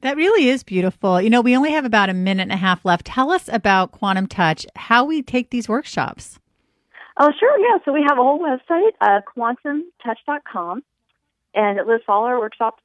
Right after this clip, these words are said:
Speaker 2: And, uh, we have a lot of information on energy healing and, and the results of energy healing.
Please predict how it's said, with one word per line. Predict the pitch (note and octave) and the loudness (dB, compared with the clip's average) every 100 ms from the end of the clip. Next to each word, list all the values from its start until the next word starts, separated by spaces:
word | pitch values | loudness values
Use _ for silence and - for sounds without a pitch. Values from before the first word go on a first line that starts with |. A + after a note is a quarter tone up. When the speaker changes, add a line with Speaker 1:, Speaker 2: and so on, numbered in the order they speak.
| G3+ | -16
Speaker 2:
And, | F#3 F3+ - | -12 -10 -4
uh, | |
we | F#3+ | -2
have | G#3 G3 | -2 0
a | |
lot | F#3+ A3+ B3 | 2 4 2
of | C4 | 0
information | A#3+ G#3+ G#3 G#3+ G#3+ | -6 -10 -12 -14 -12
on | F#3+ F#3+ | -12 -10
energy | G3 F#3+ G3+ | -12 -12 -14
healing | G3+ F#3+ F#3 G3 | -10 -6 -6 -6
and, | F3 E3 F3+ | -6 -6 -6
and | E3+ D#3+ D#3 _ _ - E3+ | -6 -6 -10 _ _ -14 -4
the | F3 E3+ | -2 0
results | F3+ F3+ F3+ F3+ | 0 2 2 0
of | F3+ | -4
energy | F3 F3 F3+ F#3 | -2 -4 -8 -6
healing. | E3+ E3+ | -2 0